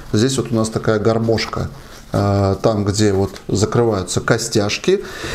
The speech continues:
И резин-, резиновые вот эти вот, э, накладки на пальцах, они сделаны немножко так отдельно,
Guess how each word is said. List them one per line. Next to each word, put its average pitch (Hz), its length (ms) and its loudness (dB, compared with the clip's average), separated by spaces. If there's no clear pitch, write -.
И - 400 2
резин-, 147 600 2
резиновые 135 600 2
вот 127 160 -2
эти 127 180 -4
вот, 110 300 0
э, 107 340 2
накладки 156 640 0
на 113 460 2
пальцах, 107 560 -2
они 120 340 2
сделаны 127 480 2
немножко 117 480 0
так - 220 -4
отдельно, 123 640 2